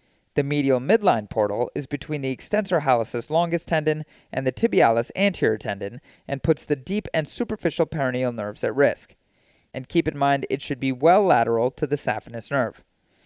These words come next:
The posterolateral portal is lateral to the Achilles tendon and puts the sural nerve at risk.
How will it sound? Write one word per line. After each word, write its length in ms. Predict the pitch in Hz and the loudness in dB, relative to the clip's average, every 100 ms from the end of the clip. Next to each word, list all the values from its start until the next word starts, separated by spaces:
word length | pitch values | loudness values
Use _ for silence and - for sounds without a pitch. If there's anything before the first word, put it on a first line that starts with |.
| _ _ | _ _
The 100 | 131 | -2
posterolateral 840 | - 143 131 127 120 147 214 185 131 | 2 0 2 2 2 2 6 4 4
portal 400 | 113 104 120 - | 0 2 0 -2
is 140 | - 139 | -8 -2
lateral 400 | 143 170 175 175 | 2 4 4 0
to 120 | 170 | 0
the 140 | 123 | -2
Achilles 400 | 120 - 117 107 | -4 -4 -8 -8
tendon 400 | - 170 165 160 156 _ _ | -2 0 2 0 -4 _ _
and 160 | - 143 | -10 0
puts 240 | 175 165 | 0 0
the 100 | - | -8
sural 420 | 165 - 202 202 190 | -8 0 2 2 2
nerve 360 | 127 107 104 - | -2 -4 -6 -4
at 140 | 123 | -2
risk. 440 | - 131 - - | 2 2 2 -12